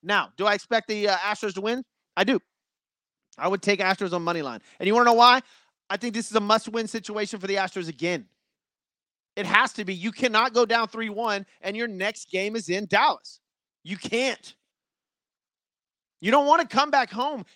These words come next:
In fact, I think all these games are must-win games for the Astros. They have to be up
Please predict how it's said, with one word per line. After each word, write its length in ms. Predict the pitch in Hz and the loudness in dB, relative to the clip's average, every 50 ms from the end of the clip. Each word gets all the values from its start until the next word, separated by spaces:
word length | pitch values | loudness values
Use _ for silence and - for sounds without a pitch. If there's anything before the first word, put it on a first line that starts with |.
| _ | _
In 140 | - 226 233 | -8 -8 -8
fact, 400 | 190 - - 247 262 285 - - - 190 | -8 -6 -2 -2 -2 -2 -2 -4 0 0
I 120 | 208 262 277 | 2 2 2
think 240 | - 311 294 254 - - | 0 -4 -8 -8 -6 0
all 260 | - 226 254 302 311 311 | 4 6 6 6 4 2
these 220 | 277 254 214 165 | -4 -6 -8 -6
games 340 | - 202 208 208 208 190 170 | -6 -4 -4 -4 -4 -6 -4
are 80 | 185 | -6
must-win 460 | 175 165 185 190 185 - 196 196 185 170 | -4 -4 -4 -6 -6 -8 -12 -12 -12 -8
games 240 | 156 175 175 160 | -8 -8 -8 -8
for 120 | - - 170 | -10 -10 -6
the 100 | 156 156 | -4 -2
Astros. 360 | 151 143 135 - 147 143 - | 0 -2 -2 -4 -8 -6 0
They 200 | - 247 302 269 | 2 2 2 4
have 300 | 190 196 214 254 302 - | 2 2 2 2 0 -2
to 100 | - 285 | -4 -8
be 240 | 226 190 262 277 269 | -8 -6 -6 -2 2
up 220 | 254 247 226 214 | 4 4 4 2